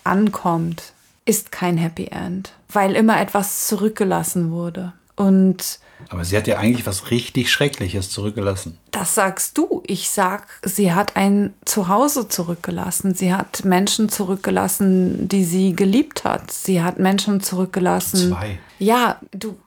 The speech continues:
Speaker 1: <laughs> ballerst mich hier zu. <laughs> Von links außen, nein, rechts. Ich hab eine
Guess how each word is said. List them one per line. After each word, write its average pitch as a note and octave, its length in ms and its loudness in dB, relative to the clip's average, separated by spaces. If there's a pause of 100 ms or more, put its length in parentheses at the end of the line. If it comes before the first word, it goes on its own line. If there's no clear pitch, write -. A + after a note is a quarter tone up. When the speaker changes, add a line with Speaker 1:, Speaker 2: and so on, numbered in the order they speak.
(140)
Speaker 1:
<laughs> - 640 -14
ballerst G3 400 -2
mich G3+ 380 -4
hier C4+ 160 0
zu. - 340 0
<laughs> E4+ 40 6 (920)
Von A#3+ 240 0
links C4+ 300 2
außen, A#3+ 420 2
nein, G#3+ 220 0
rechts. G#3 320 -4
Ich - 100 -2
hab G#3+ 80 0
eine G#3+ 260 -2